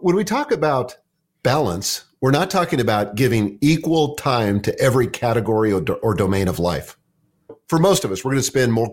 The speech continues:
most of our waking hours at work. But what work-life balance is, is it means that we're giving the appropriate amount of time to each of those domains. Not the same, not the equal, but the appropriate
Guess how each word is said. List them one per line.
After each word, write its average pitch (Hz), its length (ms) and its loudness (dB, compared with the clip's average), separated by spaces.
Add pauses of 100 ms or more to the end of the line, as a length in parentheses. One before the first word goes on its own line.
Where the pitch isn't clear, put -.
most 123 240 -2
of 120 80 0
our 110 100 2
waking 98 300 -2
hours 92 400 -2 (240)
at 104 160 0
work. 131 320 0 (880)
But 185 420 0
what 180 220 4
work-life 180 420 2
balance 185 400 2
is, 98 340 -2 (120)
is 127 140 2
it 131 100 4
means 156 240 4
that - 80 0
we're 120 140 0
giving 127 300 0
the 123 100 2
appropriate 123 760 -2 (320)
amount 104 280 -2
of 87 100 -8
time 87 340 -4 (360)
to 123 60 2
each 120 260 0
of 107 60 -2
those 92 380 -4 (160)
domains. 87 420 -4
Not 127 180 -2
the 208 80 0
same, 175 420 0
not 131 160 -4
the 165 180 -6
equal, 98 240 -4
but 107 120 -4
the 120 80 -2
appropriate 95 680 -4